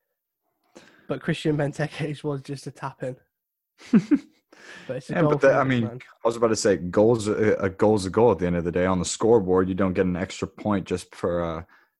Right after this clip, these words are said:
Speaker 2: scoring a nice overhead kick, do you?
Speaker 1: Exactly.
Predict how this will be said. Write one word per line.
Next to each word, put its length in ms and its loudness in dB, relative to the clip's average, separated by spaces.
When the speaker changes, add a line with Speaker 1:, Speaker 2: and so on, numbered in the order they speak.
Speaker 2:
scoring 420 0
a 40 -2
nice 360 0
overhead 480 0
kick, 220 -2
do 100 -2
you? 220 -4
Speaker 1:
Exactly. 580 -10